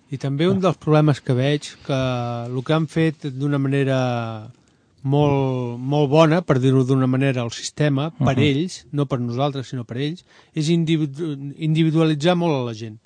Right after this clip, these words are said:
Speaker 1: M'entens?
Speaker 2: Mhm.
Speaker 1: Que abans es treballava, o la gent anava molt en col·lectivitat, no? El que li passava al veí o a l'altre
Speaker 2: Eh.
Speaker 1: veí era també problema seu, no? I tots s'ajudaven. Ara no.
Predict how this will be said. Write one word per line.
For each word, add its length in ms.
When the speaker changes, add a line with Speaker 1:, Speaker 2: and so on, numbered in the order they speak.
Speaker 1:
M'entens? 480
Speaker 2:
Mhm. 60
Speaker 1:
Que 100
abans 1000
es 120
treballava, 540
o 380
la 100
gent 200
anava 220
molt 220
en 100
col·lectivitat, 840
no? 260
El 140
que 100
li 100
passava 360
al 80
veí 300
o 200
a 40
l'altre 240
Speaker 2:
Eh. 40
Speaker 1:
veí 360
era 160
també 240
problema 360
seu, 260
no? 140
I 80
tots 260
s'ajudaven. 580
Ara 180
no. 200